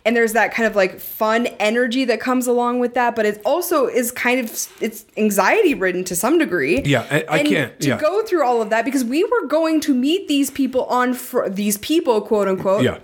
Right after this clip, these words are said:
Speaker 1: on Friday.
Speaker 2: Yes. Yes, we were. Yes, we were.
Speaker 1: So to go through all of that, like, excitement and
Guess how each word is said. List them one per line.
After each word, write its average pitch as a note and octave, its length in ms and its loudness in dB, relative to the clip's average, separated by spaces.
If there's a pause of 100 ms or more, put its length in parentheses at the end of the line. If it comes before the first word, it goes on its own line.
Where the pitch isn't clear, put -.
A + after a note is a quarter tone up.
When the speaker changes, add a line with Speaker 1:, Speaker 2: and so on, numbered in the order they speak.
(280)
Speaker 1:
on C#4 140 0
Friday. F4+ 480 0
Speaker 2:
Yes. C3 340 -2 (320)
Yes, A#2+ 220 -2
we C3 100 2
were. A2+ 240 0 (520)
Yes, A2+ 220 -4
we B2 80 4
were. G#2+ 140 2
Speaker 1:
So E4+ 180 2
to D#4+ 140 -2
go F4 180 2
through F#4 200 0
all C#4+ 280 0
of C#4+ 120 0
that, C4+ 200 2
like, A#3 240 -2
excitement C#4 720 0
and A#3 140 -2